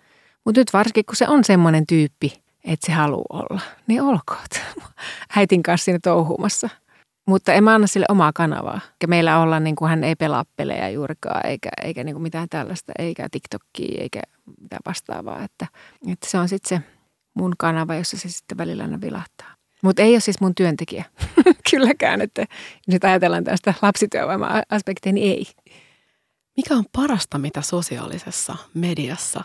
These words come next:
Speaker 2: tehty työ on tuonut sun elämään ja mitä se on sit vastaavasti myös ehkä vienyt? Mistä sä oot joutunut luopumaan?
Speaker 1: Varmaan ne parhaat on just ne tarinat, ne ihanat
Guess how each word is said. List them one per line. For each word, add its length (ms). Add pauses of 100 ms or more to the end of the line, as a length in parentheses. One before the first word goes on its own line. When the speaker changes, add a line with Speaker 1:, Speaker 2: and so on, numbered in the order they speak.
(120)
Speaker 2:
tehty 380
työ 200
on 340
tuonut 340
sun 220
elämään 500
ja 120 (160)
mitä 160
se 100
on 80
sit 180
vastaavasti 540
myös 240
ehkä 280
vienyt? 360 (200)
Mistä 240
sä 60
oot 140
joutunut 300
luopumaan? 520 (800)
Speaker 1:
Varmaan 280
ne 60
parhaat 420
on 140
just 160
ne 100
tarinat, 460 (400)
ne 140
ihanat 440